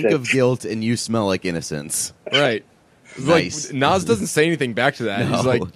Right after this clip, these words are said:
Speaker 3: yeah, bro.
Speaker 2: <laughs>
Speaker 3: Uh,
Speaker 2: Okay, dude.
Speaker 3: so, wanna go watch Ellen? This
Speaker 1: Yeah.
Speaker 3: is getting a little
Speaker 2: I,
Speaker 3: creepy for
Speaker 2: I
Speaker 3: me."
Speaker 2: hope I get out of here because I don't wanna dis-, <laughs> be with this
Speaker 3: Right,
Speaker 2: guy.
Speaker 3: yeah.
Speaker 1: Right, exactly.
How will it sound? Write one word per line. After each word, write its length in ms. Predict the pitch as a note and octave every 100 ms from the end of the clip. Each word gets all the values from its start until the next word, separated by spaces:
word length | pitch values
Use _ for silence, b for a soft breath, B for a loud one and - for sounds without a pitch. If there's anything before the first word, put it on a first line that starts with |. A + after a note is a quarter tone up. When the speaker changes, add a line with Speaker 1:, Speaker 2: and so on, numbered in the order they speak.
| F#2+ G2 F2+
Speaker 3:
yeah, 400 | G2 A2+ C#3+ C#3+
bro. 380 | B2+ C3 C#3+ D3
Speaker 2:
<laughs> 0 |
Speaker 3:
Uh, 720 | C#3 D#3+ B2+ B2 B2 B2 B2 D#3 E3 C#3 - - b b b b b
Speaker 2:
Okay, 380 | A2 B2+ D3+ D3
dude. 280 | A2 A#2 A#2
Speaker 3:
so, 540 | - C#3 C#3 C#3 C3 A#2+
wanna 220 | B2 C3
go 120 | C3+ C#3
watch 260 | C#3+ C3+
Ellen? 520 | A#2 C3+ E3+ F3+ E3+ A#2+
This 160 | B2+ C#3+
Speaker 1:
Yeah. 120 | B2+
Speaker 3:
is 60 | A2+
getting 220 | D#3 D3
a 40 | C#3+
little 240 | D3+ D#3
Speaker 2:
I, 60 | D#3
Speaker 3:
creepy 300 | D#3 - A#2+
for 180 | A#2 A2
Speaker 2:
I 80 |
Speaker 3:
me." 40 | G2
Speaker 2:
hope 200 | A#2+ A2
I 100 | G2
get 180 | F2+ F#2+
out 180 | G2 F2
of 80 |
here 220 | F2 E2 D#2
because 260 | D#2 E2+
I 120 | G2 G#2+
don't 100 | F#2+
wanna 220 | F2 E2
dis-, 380 | E2 - - -
<laughs> 200 | - G#2
be 240 | C#3+ C#3+
with 180 | C3 -
this 260 | - E3 E3+
Speaker 3:
Right, 320 | G3+ G#2 A2
Speaker 2:
guy. 60 | A2
Speaker 3:
yeah. 60 | A#2+
Speaker 1:
Right, 200 | A2+ G#2
exactly. 560 | F#2 A#2 A#2+ A#2+ C#3